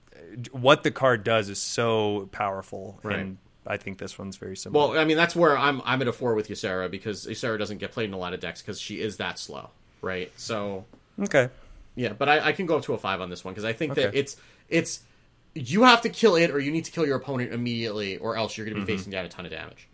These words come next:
Speaker 1: Right.
Speaker 2: Just because you, you have ways built into the class to damage yourself, but you're probably not playing this in Galakrond deck, A, because it's way too slow for that, and B, because you wanna have life tap available to you.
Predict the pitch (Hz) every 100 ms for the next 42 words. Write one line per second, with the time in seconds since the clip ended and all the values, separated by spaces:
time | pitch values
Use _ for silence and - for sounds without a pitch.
0 | - 107 101 98 - _ _ _ _ _
1 | _ _ _ - 156 156 185 180 131 143
2 | 131 131 131 143 120 127 131 107 123 113
3 | 120 101 104 98 113 98 85 - 104 90
4 | - - - 117 104 101 90 90 82 139
5 | 165 170 139 170 - 135 110 107 113 110
6 | - 98 92 95 120 107 107 101 - -
7 | _ _ _ _ 120 120 104 127 117 113
8 | - 110 95 104 90 87 - 107 95 110
9 | 98 127 101 104 101 107 92 101 92 90
10 | - 82 80 73 73 - -